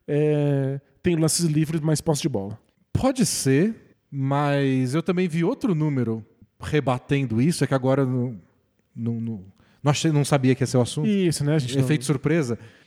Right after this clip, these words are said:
Speaker 2: Mas era o número dessas fal-, dessas take fouls, né, que eles chamam lá,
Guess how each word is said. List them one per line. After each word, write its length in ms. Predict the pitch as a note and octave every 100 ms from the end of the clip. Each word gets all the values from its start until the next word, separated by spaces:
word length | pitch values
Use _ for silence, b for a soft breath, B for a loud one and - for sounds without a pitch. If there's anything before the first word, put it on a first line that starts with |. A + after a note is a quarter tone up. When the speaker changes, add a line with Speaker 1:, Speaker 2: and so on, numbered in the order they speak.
| B C3
Speaker 2:
Mas 320 | C#3+ E3+ E3
era 140 | G3
o 60 | G3
número 480 | F3+ G3 A3+ A3+ G3
dessas 380 | G#3 G#3 F#3+
fal-, 180 | - E3
dessas 280 | D#3+ D#3 -
take 340 | - F3+ F3+ -
fouls, 360 | D3 C#3+ B2
né, 120 | B2
que 100 | A#2
eles 120 | A#2+ -
chamam 340 | B2+ A#2 A2
lá, 180 | A#2